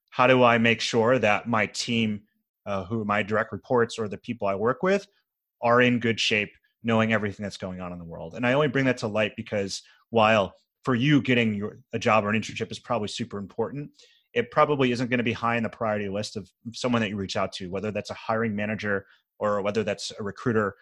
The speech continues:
whether that's an alum. Um, you know, so just, just be mindful and be empathetic, uh, and be compassionate, um, when you are reaching out to people. Uh, I think there definitely will be people who wanna help. And even if they are thinking about those things, I do think that people will wanna help.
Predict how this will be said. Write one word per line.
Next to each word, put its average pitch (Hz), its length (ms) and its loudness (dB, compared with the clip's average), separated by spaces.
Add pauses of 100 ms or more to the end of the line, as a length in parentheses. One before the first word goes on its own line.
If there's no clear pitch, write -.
(160)
whether 110 180 2
that's 107 240 -2
an 98 80 -10
alum. 90 340 -6 (600)
Um, 98 440 -4 (140)
you 120 60 -6
know, 98 300 -4 (160)
so 139 220 2
just, - 340 -2
just 165 160 -2
be 196 100 0
mindful 131 440 2
and 117 80 -2
be 127 100 2
empathetic, 113 600 -2 (380)
uh, 110 60 -4
and 110 120 -4
be 123 100 2
compassionate, 113 640 -2 (180)
um, 104 240 -8
when 113 100 -2
you 104 140 -4
are 98 140 -2
reaching 107 260 -8
out 123 80 -2
to - 100 -20
people. 151 360 -4 (360)
Uh, 98 220 -4
I 110 80 0
think 127 160 0
there 131 80 2
definitely 120 360 2
will 113 180 0
be 107 100 -2
people 117 260 -6
who 117 120 -4
wanna 104 200 0
help. 110 300 0
And 120 80 0
even 131 220 4
if 123 100 0
they 117 140 4
are 117 160 4
thinking 107 280 -6
about 98 200 -4
those 98 160 -8
things, 104 200 -6
I 110 60 0
do 127 240 0
think 117 240 -2
that 95 160 -2
people 110 240 -8
will 104 160 -4
wanna 101 160 -2
help. 110 300 0